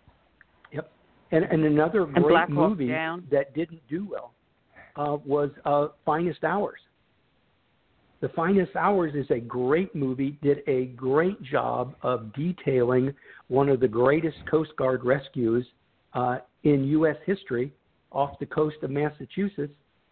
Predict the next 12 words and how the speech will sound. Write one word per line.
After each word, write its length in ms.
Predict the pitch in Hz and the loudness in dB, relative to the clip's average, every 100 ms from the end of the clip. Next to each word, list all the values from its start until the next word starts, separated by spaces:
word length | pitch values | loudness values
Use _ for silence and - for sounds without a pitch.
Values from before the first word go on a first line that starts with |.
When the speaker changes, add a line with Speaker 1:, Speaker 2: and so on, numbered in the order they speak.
| - | -4
Speaker 1:
and 360 | 170 170 170 175 - _ _ - | 0 4 2 0 -6 _ _ 0
it, 160 | 170 - | 0 2
it 220 | 196 202 | 0 0
didn't 300 | 165 185 185 | 0 0 0
do 180 | 170 190 | -2 0
that 320 | 180 180 180 | 2 0 0
well 480 | 160 190 185 170 190 - | 2 2 2 -2 -8 -8
at, 140 | 156 - - | -6 -4 -4
at 160 | 160 | -2
the 80 | 160 | -2
box 360 | 147 160 196 - | 0 0 -2 -6
office. 360 | 139 131 147 | -8 -4 -4